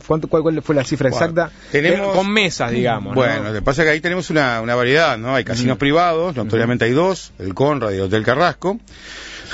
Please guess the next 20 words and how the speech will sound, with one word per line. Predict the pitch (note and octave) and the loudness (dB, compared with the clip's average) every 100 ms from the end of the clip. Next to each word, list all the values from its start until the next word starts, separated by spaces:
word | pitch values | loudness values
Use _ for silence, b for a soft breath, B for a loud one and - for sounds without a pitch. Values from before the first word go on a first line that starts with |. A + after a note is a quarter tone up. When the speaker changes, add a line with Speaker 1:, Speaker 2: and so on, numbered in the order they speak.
| B | B
Speaker 2:
Después | - A#2+ C3+ | -2 0 0
tenemos | C3 C#3+ C#3+ | 2 2 0
un | C3 A#2+ A2 G2+ | 0 0 0 0
casino | G#2+ C3 A#2 | -2 0 0
municipal, | A2 A#2 A2+ G3 A3+ F#3+ | 0 0 2 2 0 -6
que | |
es | A#2+ A#2+ | -8 -4
el | G#2+ G#2 G2+ F#2+ F#2 F2+ | -4 -2 -2 0 0 0
de, | G2 | -2
justamente | F2+ - G#2+ A2+ A2+ | 0 -2 0 0 0
el | G#2 G2+ F2+ | 0 -2 -2
de | G2 | -2
la | G2 | 0
Intendencia | G2+ G#2+ A#2 A#2 | 0 0 0 0
Municipal | G#2 A2+ A2 | 0 0 0
de | G#2+ | 0
Montevideo, | G2+ A#2 D#3+ D3 C3+ | 2 2 2 2 -2
el | A2 | -4
Parque | F#2+ F2 | -8 -4
Hotel. | G#2 F3 F3+ A#3 | 0 2 2 -2